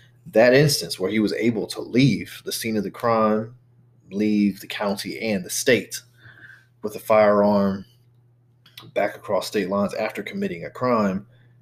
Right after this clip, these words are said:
is exactly how I felt yesterday. Because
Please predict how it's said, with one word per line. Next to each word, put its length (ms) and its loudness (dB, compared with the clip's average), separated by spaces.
is 140 -14
exactly 360 0
how 160 2
I 60 4
felt 260 0
yesterday. 600 -4
Because 800 0